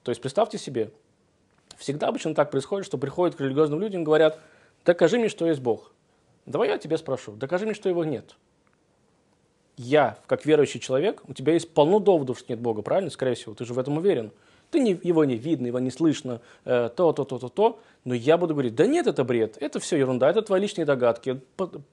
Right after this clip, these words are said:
подкрепи это доказательствами». Я не поверю, потому что я не хочу в это верить. Я не хочу это слушать, и мне это не будет на меня работать. Поэтому, как бы,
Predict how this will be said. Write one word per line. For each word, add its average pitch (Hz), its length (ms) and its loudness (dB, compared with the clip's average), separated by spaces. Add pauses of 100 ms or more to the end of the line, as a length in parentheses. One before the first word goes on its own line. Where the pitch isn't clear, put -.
(180)
подкрепи 175 360 -6
это 170 160 0
доказательствами». 127 500 -4
Я 147 200 0
не 196 100 -2
поверю, 147 420 -2
потому 151 180 -4
что 151 140 -10
я 147 60 0
не 151 100 -4
хочу 143 320 -6
в 139 80 -2
это 135 160 -2
верить. 110 360 -8 (420)
Я 139 80 0
не 151 160 0
хочу 170 300 0
это 185 160 -4
слушать, 180 580 -4
и - 40 -16
мне 123 160 -4
это 170 200 -4
не 139 160 -2
будет 156 240 -10
на 143 60 -6
меня 147 180 0
работать. 170 480 2 (1160)
Поэтому, 151 380 0
как 165 180 -6
бы, 185 240 -2